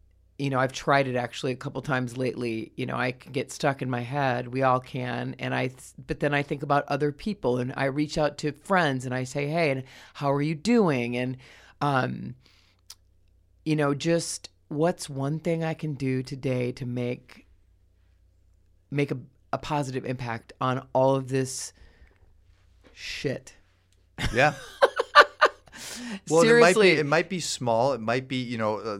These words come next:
Speaker 2: 'cause Jamal is, first of all, follow this guy, man. I mean, you know, if you wanna feel like, you know, um, motivated to make some kind of difference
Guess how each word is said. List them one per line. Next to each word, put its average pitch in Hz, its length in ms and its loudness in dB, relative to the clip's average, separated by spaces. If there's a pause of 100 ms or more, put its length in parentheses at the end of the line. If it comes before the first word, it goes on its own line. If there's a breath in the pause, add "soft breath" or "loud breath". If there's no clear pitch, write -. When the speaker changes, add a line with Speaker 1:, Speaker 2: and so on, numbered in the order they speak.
Speaker 2:
'cause 101 340 -4 (280)
Jamal 113 800 2 (420 soft breath)
is, 92 680 -2 (140)
first 98 220 -10
of - 60 -10
all, 71 140 -8 (180)
follow 78 340 -2
this 62 180 -16
guy, 65 260 -14
man. 65 300 -14
I - 80 -18
mean, 80 240 -14
you 82 140 -12
know, 78 140 -10
if 78 160 -14
you 104 80 -8
wanna 90 240 -4
feel 82 680 -8 (440 soft breath)
like, 73 680 -6
you 92 120 -16
know, 76 360 -10 (140)
um, 73 420 -12
motivated 87 880 -8 (140)
to 82 500 -10
make 82 340 -8
some 90 260 -8
kind 90 300 -8
of 78 120 -14
difference 95 480 -8